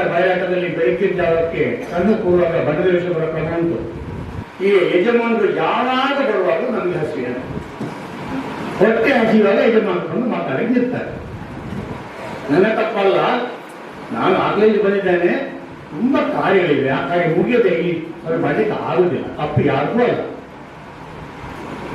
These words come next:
ಇರ್ಲಿ, ನಾನು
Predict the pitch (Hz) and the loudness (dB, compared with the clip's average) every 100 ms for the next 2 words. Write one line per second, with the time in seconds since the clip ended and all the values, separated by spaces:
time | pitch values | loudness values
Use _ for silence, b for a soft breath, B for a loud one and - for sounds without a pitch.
0 | - - - 208 208 - - - - - | -4 -4 2 4 6 4 0 -4 -8 -12
1 | - - - - - - - 269 269 - | -12 -12 -10 -10 -10 -10 -6 -2 0 4
2 | 269 - - - - - 160 - - 180 | 4 2 0 -4 -6 -4 -4 -2 4 6
3 | 208 | 6